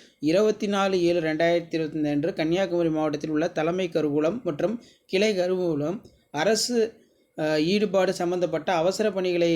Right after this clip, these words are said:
கவனிக்கும் பொருட்டு தேவையான பணியாளர்களை கொண்டு இயங்கும் என்று கன்னியாகுமரி மாவட்டத்தோட மாவட்ட ஆட்சியர்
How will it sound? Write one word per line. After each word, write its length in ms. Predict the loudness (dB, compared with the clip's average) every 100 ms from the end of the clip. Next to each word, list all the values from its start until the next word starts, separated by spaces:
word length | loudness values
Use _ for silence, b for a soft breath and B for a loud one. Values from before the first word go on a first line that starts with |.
| 2
கவனிக்கும் 440 | 0 0 0 -2
பொருட்டு 300 | -2 -2 0 0 2
தேவையான 440 | 2 2 4 2 0
பணியாளர்களை 560 | 0 0 0 0 0 -2
கொண்டு 260 | -2 -2 0
இயங்கும் 400 | 0 0 0 0
என்று 240 | 0 0
கன்னியாகுமரி 600 | 0 0 0 0 0 -2
மாவட்டத்தோட 540 | 0 -2 -2 -4 -2 0
மாவட்ட 440 | 0 0 0 0 0
ஆட்சியர் 400 | 0 -2 -6